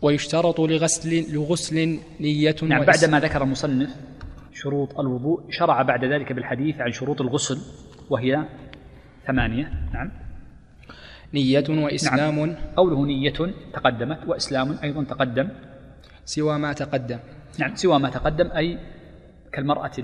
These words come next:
Speaker 2: الذمية والممتنعة وغيرها. نعم.
Speaker 1: وعقل.
Speaker 2: وعقل أي ويشترط أن يكون عاقلاً. هنا يعني ملاحظة على المؤلف،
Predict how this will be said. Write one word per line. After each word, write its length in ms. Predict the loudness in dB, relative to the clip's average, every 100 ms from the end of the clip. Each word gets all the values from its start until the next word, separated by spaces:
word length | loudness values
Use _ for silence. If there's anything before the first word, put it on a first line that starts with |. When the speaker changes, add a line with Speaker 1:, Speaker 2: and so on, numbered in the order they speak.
| -10 -12
Speaker 2:
الذمية 680 | -8 -4 -2 0 -2 -6 -8
والممتنعة 760 | -6 -6 -4 0 0 0 -4 -10 -12 -6
وغيرها. 420 | -4 -4 -6 -16 -18 -20 -20 -20 -20 -14 -12
نعم. 100 | -12 -16 -14 -6
Speaker 1:
وعقل. 600 | 0 0 0 -2 0 2
Speaker 2:
وعقل 420 | 4 4 2 -4 -6 -8 -2
أي 100 | 0
ويشترط 480 | 0 -2 -2 -2 -2
أن 160 | -2
يكون 260 | -2 0 0
عاقلاً. 460 | 2 2 0 -10 -12 -18 -20 -20 -20 -4 2
هنا 360 | 4 2 -2 -10 -12 -12 -14 -18 -20 -12 -6
يعني 360 | -2 -2 -2 -8 -18 -20 -20 -20 -20 -20 -20 -10 -2
ملاحظة 400 | 0 0 -2 -2
على 140 | -2
المؤلف، 460 | -2 -2 -4 -6